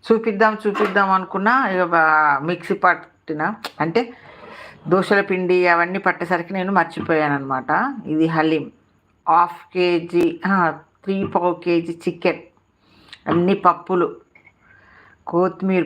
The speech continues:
పుదీనా, మ-, గరం మసాలా, పచ్చిమిరపకాయలు అన్నీ వేసి హలీం చేశాను అనమాట. అయితే నేను మాత్రం వీడియో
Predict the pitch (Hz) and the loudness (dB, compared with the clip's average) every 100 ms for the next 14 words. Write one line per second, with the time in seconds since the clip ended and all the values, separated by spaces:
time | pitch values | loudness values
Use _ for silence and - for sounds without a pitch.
0 | - 170 175 185 175 170 - - _ _ | 0 -2 0 0 2 0 0 -8 _ _
1 | - 147 160 170 165 175 175 170 - 170 | -8 -6 -2 0 2 0 0 -2 0 0
2 | 151 131 - - - 151 147 170 170 160 | 0 -2 -6 -16 -10 -8 -4 -2 0 0
3 | - 151 160 151 143 - - _ - 156 | -2 -2 0 0 0 -4 -10 _ -10 -6
4 | 165 165 170 170 170 - - _ _ _ | -2 0 0 0 -4 -14 -20 _ _ _
5 | _ _ _ _ _ - 165 170 170 240 | _ _ _ _ _ -4 -2 -2 -2 -4
6 | 196 175 175 165 156 160 147 147 147 143 | 0 0 0 0 -2 -2 -2 -2 -2 -2
7 | 139 165 247 - _ _ _ _ _ _ | -2 -2 -6 -10 _ _ _ _ _ _
8 | _ _ - - _ _ _ _ - - | _ _ -20 -20 _ _ _ _ -18 -18
9 | - - - - 170 170 170 160 151 147 | -20 -20 -18 -4 0 0 0 0 2 0
10 | 135 165 180 185 175 156 175 170 165 160 | 0 -2 0 2 0 0 -2 -2 0 2
11 | 165 180 208 | 2 2 -2